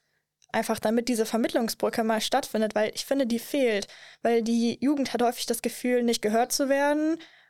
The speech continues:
und die ältere Generation, sage ich mal, hat häufig das Gefühl, dass sie, dass sie nicht gut kommunizieren können miteinander und dann wird so aneinander vorbeigesprochen und ich glaub, dass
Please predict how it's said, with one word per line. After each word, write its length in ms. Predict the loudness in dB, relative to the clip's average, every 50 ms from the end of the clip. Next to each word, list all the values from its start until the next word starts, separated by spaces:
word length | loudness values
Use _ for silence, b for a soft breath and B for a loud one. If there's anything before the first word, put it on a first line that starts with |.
| B -2
und 280 | -2 0 0 -2 -6 -8
die 120 | -4 0
ältere 280 | 0 2 2 2 2 2
Generation, 600 | 0 0 0 0 0 0 -2 -2 -2 0 0 0
sage 220 | 0 0 -2 -2 -4
ich 80 | -4
mal, 120 | -2 -2 -2
hat 120 | -2 -2
häufig 240 | -4 -4 -4 -2 -2
das 160 | -2 -2 -2
Gefühl, 320 | -2 -4 -2 -2 0 0 0
dass 300 | 0 -2 -2 -4 -8 b b b b b _ _ _ _ _ _ _ _ _ _ -8
sie, 540 | -6 -2 0 0 2 2 2 0 0 -4 -6 _ _
dass 160 | -4 -2 0
sie 100 | 0 2
nicht 180 | 2 0 0 0
gut 160 | -2 -2 0
kommunizieren 680 | 0 0 2 2 2 2 0 -2 0 0 0 0 0 -2
können 200 | -2 -2 -2 0
miteinander 440 | 0 0 0 0 0 0 0 0 0
und 60 | 0
dann 140 | 0 0 0
wird 120 | 0 0
so 80 | 0 0
aneinander 460 | 0 0 0 0 0 2 2 2 0
vorbeigesprochen 960 | 0 -2 -2 0 2 2 2 0 0 -2 -2 -2 -2 -2 0 0 0 0 0 0
und 220 | -2 -2 -4 -6 -8
ich 100 | -6 -4
glaub, 200 | -4 -4 -2 -2
dass 240 | -2 -2 -2 -4